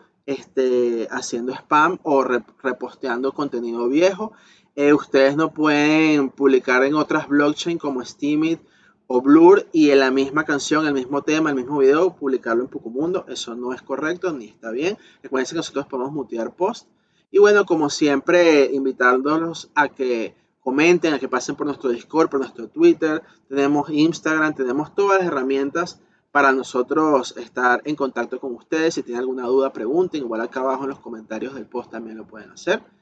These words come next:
Y bueno, eso es lo que quería comentarles. Este, súper contento por el trail. Ojalá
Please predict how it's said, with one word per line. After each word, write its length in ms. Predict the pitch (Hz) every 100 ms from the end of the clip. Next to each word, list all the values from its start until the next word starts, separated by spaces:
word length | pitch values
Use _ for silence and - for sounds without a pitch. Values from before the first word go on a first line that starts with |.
| _ _ _ _
Y 180 | 185 220
bueno, 300 | 202 175 190
eso 200 | 170 175
es 60 | 185
lo 140 | 196
que 100 | 180
quería 280 | 151 139 135
comentarles. 840 | 175 135 170 196 208 214 220 - _ _ -
Este, 320 | 131 - 131
súper 320 | 147 135 123
contento 460 | 123 120 123 135 147
por 120 | 151
el 140 | 117
trail. 320 | - 170 180
Ojalá 880 | 160 131 131 135 135 131 135 131 -